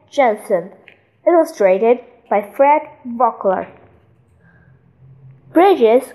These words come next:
go over rivers and lakes. They go over bays and swamps.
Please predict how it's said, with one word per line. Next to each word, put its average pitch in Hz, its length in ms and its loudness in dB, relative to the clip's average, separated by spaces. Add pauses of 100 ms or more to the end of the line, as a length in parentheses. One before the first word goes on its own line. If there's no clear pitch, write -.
go 294 300 0
over 226 240 0
rivers 247 540 2 (160)
and 269 180 0
lakes. - 480 -4 (500)
They 277 120 4
go 254 180 0 (160)
over 240 220 -2
bays 233 460 0 (260)
and 240 100 0
swamps. - 640 -4